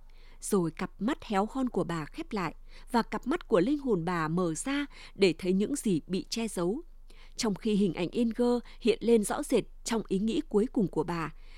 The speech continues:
thì bà nhìn thấy Inger bị lôi xuống rất sâu. Trước tình cảnh của cô, linh hồn thánh thiện đó đã òa khóc. Bà ngây ra như một đứa trẻ trong vương quốc của thiên đường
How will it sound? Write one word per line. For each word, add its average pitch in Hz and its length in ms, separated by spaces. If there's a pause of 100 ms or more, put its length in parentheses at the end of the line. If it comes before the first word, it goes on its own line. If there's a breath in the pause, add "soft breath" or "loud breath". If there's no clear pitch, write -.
(160 soft breath)
thì 269 80
bà 226 140
nhìn 214 200
thấy 240 140
Inger 294 440 (200)
bị 185 200
lôi 220 240
xuống 214 220
rất 339 200
sâu. 226 320 (540 soft breath)
Trước 330 260
tình 165 140
cảnh 156 240
của - 160
cô, 214 340 (280 soft breath)
linh 294 220
hồn 196 280
thánh 185 200
thiện - 280
đó 175 280
đã - 80
òa 202 260
khóc. 285 300 (500 loud breath)
Bà 165 240
ngây 208 240
ra 254 260
như 262 160
một 240 200
đứa 190 160
trẻ 220 380
trong 233 180
vương 247 220
quốc 349 220
của 185 100
thiên 208 240
đường 170 220